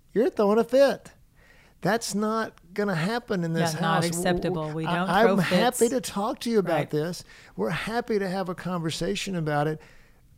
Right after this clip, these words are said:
Speaker 1: A-, and, and trust me, and as we get to culture, we'll talk about how to build that, that trust to do that. But
Speaker 2: Well,
Speaker 1: we're
Speaker 2: just
Speaker 1: not gonna
Speaker 2: help me
Speaker 1: accept the fit.
Speaker 2: understand. Right, exactly. You draw the line, and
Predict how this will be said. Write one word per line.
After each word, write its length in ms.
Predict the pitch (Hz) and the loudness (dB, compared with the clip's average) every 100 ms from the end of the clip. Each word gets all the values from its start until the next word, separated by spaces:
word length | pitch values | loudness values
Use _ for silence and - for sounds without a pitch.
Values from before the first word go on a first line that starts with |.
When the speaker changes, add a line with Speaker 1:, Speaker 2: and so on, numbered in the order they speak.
| _ | _
Speaker 1:
A-, 180 | 190 185 | -6 0
and, 240 | 190 190 - - | 0 0 -4 -2
and 380 | 180 180 175 - | 2 2 0 -6
trust 460 | - - 233 226 | -4 2 2 2
me, 160 | 196 175 | 2 4
and 100 | 170 180 | 6 6
as 100 | 180 | 4
we 80 | 156 | 2
get 140 | 180 185 | 0 0
to 60 | |
culture, 440 | - 214 - 196 160 | 0 -2 -2 0 2
we'll 140 | 160 | 2
talk 260 | 160 170 156 | 2 0 0
about 180 | 165 | -2
how 140 | 147 156 | -2 -2
to 80 | 147 | -2
build 360 | 135 180 175 | 0 0 2
that, 300 | 165 151 - | 0 -2 -4
that 220 | 160 151 - | -4 -4 -4
trust 460 | - 202 226 - | -6 -2 -2 -2
to 80 | - | -4
do 200 | 156 262 | -2 0
that. 280 | 226 80 - - - - - | 0 -2 -4 -10 -20 -14 4
But 300 | 170 170 - _ _ _ - | 6 6 0 _ _ _ -4
Speaker 2:
Well, 140 | 208 | 4
Speaker 1:
we're 80 | 208 | 6
Speaker 2:
just 80 | 214 | 6
Speaker 1:
not 100 | 226 | 6
gonna 100 | 226 233 | 6 8
Speaker 2:
help 40 | |
me 180 | 208 220 | 8 8
Speaker 1:
accept 140 | 202 | 6
the 60 | 196 | 6
fit. 20 | - | 4
Speaker 2:
understand. 500 | - 196 185 156 143 | 4 2 -2 -4 -4
Right, 260 | 180 170 | -2 -2
exactly. 460 | 165 170 202 185 165 | -4 -4 -4 -4 -6
You 100 | 170 | -4
draw 240 | 165 190 | -2 0
the 140 | 196 208 | 0 -2
line, 300 | 175 175 165 | -2 -2 -2
and 180 | 165 | -2